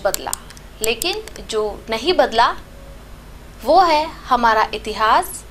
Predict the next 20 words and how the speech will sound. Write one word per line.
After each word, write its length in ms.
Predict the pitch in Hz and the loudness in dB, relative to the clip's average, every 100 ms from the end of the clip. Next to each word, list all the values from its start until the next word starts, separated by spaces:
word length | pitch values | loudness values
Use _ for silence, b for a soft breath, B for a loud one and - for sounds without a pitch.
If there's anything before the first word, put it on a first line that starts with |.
| B B B - | B B B 2
और 220 | 247 339 359 | 4 4 4
हमारी 500 | 269 247 226 240 339 359 - | 2 4 4 2 -4 -8 -4
प्राचीन 480 | - 226 214 233 226 | 2 2 2 -4 -6
धरोहर 580 | 214 214 285 277 359 415 | -2 0 2 2 2 0
और 200 | - 220 | 0 0
इसके 300 | 220 - 240 | -2 -6 -8
साथ 420 | 233 247 262 311 - | -2 2 2 0 -6
ही 100 | 302 | -6
यहाँ 340 | 262 226 208 202 | -2 -2 -2 -6
की 200 | 247 285 | -8 -10
संस्कृति। 680 | - 214 208 - - - - - - - - - - - B B B B B B B - | -4 -4 -4 -10 -14 -16 -8 -6 -6 -8 -12 -18 -18 -18 B B B B B B B 0
इसी 240 | 440 440 | 2 4
के 140 | 466 508 | 4 6
साथ 300 | 453 453 480 | 6 6 4
इतिहास 560 | 381 359 320 339 427 - | 2 4 6 6 4 0
के 440 | 370 339 302 269 | 4 6 6 2
पहिए 420 | 262 262 247 294 359 | 0 0 2 0 0
को 120 | 349 | -2
घुमाते 440 | 262 233 220 220 | -2 -2 0 0
हुए 260 | 285 262 | 0 0